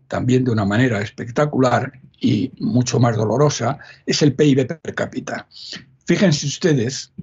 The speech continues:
que durante el mandato de este miserable, eh, que sale sacando pecho delante de nuestro cuerpo diplomático acreditado en Suiza, eh, incluidos los conserjes y los botones, eh,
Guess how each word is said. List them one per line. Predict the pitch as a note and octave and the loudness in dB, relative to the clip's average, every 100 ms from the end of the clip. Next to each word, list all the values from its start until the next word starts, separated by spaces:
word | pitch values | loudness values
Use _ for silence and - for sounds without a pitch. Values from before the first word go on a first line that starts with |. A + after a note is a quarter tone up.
| - | -14
que | - A#2+ - | -4 -2 -2
durante | - A#2+ A2+ A2 G#2+ | 0 0 2 0 0
el | G#2+ | 0
mandato | A2+ D3+ - C3+ - | 2 2 0 -2 -2
de | C#3 A#2 | 0 0
este | C3 - C#3+ | 0 0 2
miserable, | B2 - - C#3+ A#2 F#2+ - - - _ _ | 2 -2 -2 0 0 -2 -6 -16 -20 _ _
eh, | - - B2 | -4 -4 -4
que | - | -6
sale | - C#3+ C3+ | -2 2 2
sacando | B2 B2 B2+ B2+ A#2 | 0 -2 0 0 0
pecho | B2 B2 - G#2+ - - - - - - | 0 -2 -2 -6 -8 -18 -20 -20 -20 -12
delante | - A2+ C3 B2+ B2+ B2 | -4 0 2 2 2 4
de | B2+ A#2 | 2 2
nuestro | A#2 B2+ B2 - C#3+ C#3 - A#2+ A#2+ A2+ B2 | 2 0 0 0 0 0 -2 0 2 2 0
cuerpo | C#3 C3+ C3+ | 0 0 2
diplomático | B2+ A#2+ A2+ C3 B2 B2+ A#2 A#2+ A2+ A2+ - - - | 2 2 2 2 2 -2 0 -2 -2 -4 -12 -12 -8
acreditado | - A#2+ B2 A#2 A2+ C3+ B2+ | -2 -2 0 0 0 0 0
en | |
Suiza, | - C#3+ C#3+ - B2 | 0 2 2 0 -2
eh, | B2+ - - | -4 -10 -12
incluidos | A2+ A2+ A#2+ B2+ A#2 - - - | -6 0 2 2 2 -2 -12 -8
los | A2+ - | -6 -2
conserjes | B2+ A#2 C#3 B2+ A#2+ - | -2 0 0 0 -2 0
y | |
los | A#2+ C#3+ | 0 2
botones, | B2 D#3 B2+ A#2 - - - - - - - | 2 2 2 0 -4 -12 -20 -20 -20 -8 -2
eh, | D3+ | 0